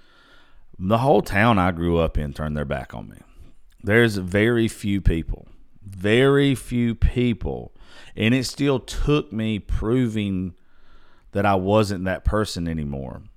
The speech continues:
to have these people even come back into my lives. There was a lot of,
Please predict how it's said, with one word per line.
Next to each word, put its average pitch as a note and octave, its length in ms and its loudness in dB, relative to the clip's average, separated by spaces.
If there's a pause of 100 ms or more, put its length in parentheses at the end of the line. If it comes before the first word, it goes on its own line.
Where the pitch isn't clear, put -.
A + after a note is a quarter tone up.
(160)
to G2 100 -2
have G2 320 2
these G2+ 220 -2
people D#2 680 -2 (520)
even F#2+ 260 -2
come G2+ 220 -2
back F2+ 260 0
into D#2 140 -4
my D2+ 120 -4
lives. C#2 360 -6
There B2 120 2
was A#2+ 160 0
a G#2+ 60 2
lot G2 380 4
of, F2+ 120 -4